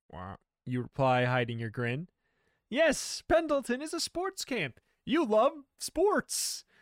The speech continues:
You wanted to go to Camp Pendleton ever since your Uncle Ed told you about it. It's got the latest equipment and the best coaches." You quickly call Uncle Ed with the good news, and he promises to take care of all the arrangements. He'll even drive you there.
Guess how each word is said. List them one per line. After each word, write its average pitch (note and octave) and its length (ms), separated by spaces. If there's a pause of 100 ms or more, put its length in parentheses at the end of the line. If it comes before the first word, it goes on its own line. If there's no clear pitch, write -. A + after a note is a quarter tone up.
(100)
You F3 120
wanted G#3+ 200
to B3 80
go A#3 160
to A#3+ 60
Camp C4 260
Pendleton A#3 420
ever F#3 160
since G#3 240
your G3+ 160
Uncle F#3 300
Ed B3+ 240
told C3 240
you A#2 60
about G#2 240
it. - 120 (380)
It's - 80
got D3 140
the C#3+ 100
latest E3 320
equipment A#3+ 500
and D3+ 120
the B2 40
best D#3+ 320
coaches." C4+ 560 (560)
You C#3 100
quickly F#3+ 300
call E3 320
Uncle D#3 240
Ed E3+ 160
with D#3+ 100
the C#3+ 80
good F#3 160
news, G#3 380
and B2 100
he B2+ 40
promises B2+ 420
to B2+ 100 (160)
take D3 220
care D#3+ 200
of D#3+ 80
all F#3 140
the A#3 100
arrangements. C#3+ 680
He'll D3+ 140
even C#4+ 180
drive F#3 320
you C#3+ 100
there. G1+ 240